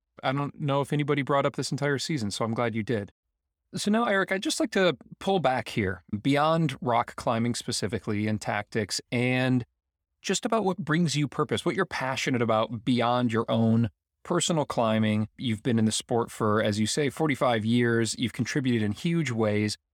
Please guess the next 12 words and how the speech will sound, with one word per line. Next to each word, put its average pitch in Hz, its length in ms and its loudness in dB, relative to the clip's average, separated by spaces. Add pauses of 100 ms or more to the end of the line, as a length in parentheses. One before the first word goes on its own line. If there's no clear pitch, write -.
What 190 200 2
are 247 40 0
you 214 140 2
passionate 127 520 -2
about 104 300 2
now, 95 600 0
and 131 180 2
what 165 100 2
are 175 40 0
you 180 100 2
working 165 260 2
on? 98 240 -4